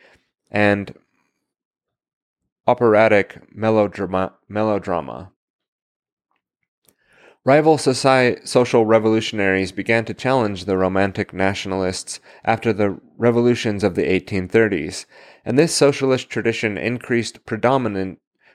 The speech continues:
predominated after, sorry, saying again, rival social revolutionaries began to challenge the Romantic nationalists after the revolutions of eighteen thirty,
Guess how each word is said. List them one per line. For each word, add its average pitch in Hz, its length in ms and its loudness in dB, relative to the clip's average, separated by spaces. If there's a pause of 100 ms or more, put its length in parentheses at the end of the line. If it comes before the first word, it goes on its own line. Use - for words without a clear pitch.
predominated 120 680 0
after, 113 680 -2 (720)
sorry, 95 240 0
saying 92 320 -2
again, 87 360 -2 (840)
rival 151 720 2 (160)
social 127 480 0
revolutionaries 110 880 0
began 127 340 -2
to 117 120 -6
challenge 120 600 0
the 104 140 0
Romantic 104 720 -2 (180)
nationalists 104 880 -4 (120)
after 120 520 -2 (220)
the 110 100 -2
revolutions 113 640 2
of 92 180 -2 (280)
eighteen 92 480 -6
thirty, 95 480 -2